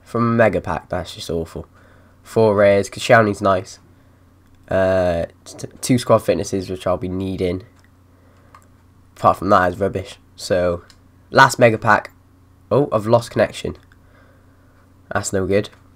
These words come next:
Let's see if I can quickly go back in. Otherwise, I might have to. Signed out of Xbox Live.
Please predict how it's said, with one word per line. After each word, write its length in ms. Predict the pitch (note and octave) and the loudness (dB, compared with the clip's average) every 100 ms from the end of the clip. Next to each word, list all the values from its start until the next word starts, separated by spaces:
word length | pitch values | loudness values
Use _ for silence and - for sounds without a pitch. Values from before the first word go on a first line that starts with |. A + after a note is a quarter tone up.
| _ _ - - _ _ _ - | _ _ -20 -20 _ _ _ -14
Let's 140 | G#2+ | -8
see 80 | G#2 | -4
if 60 | F#2+ | -2
I 60 | |
can 120 | F#2+ F#2+ | -2 -4
quickly 300 | - F#2 F#2+ | -6 -4 -2
go 160 | F#2+ | 0
back 240 | F2+ F2 F#2 | -2 -4 -6
in. 180 | F#2 - _ _ | -6 -10 _ _
Otherwise, 300 | F2 F#2 F#2 | -8 -6 -4
I 40 | |
might 120 | F#2 F2 | -4 -6
have 140 | F2+ | -8
to. 80 | - _ _ _ _ _ _ | -20 _ _ _ _ _ _
Signed 440 | - A2+ A#2+ A2+ | -2 2 2 4
out 120 | G#2+ | 2
of 100 | G2 | 4
Xbox 420 | G#2 - - G2+ G2+ | 2 0 -6 -4 -2
Live. 360 | F2+ F2+ - | 0 -2 -12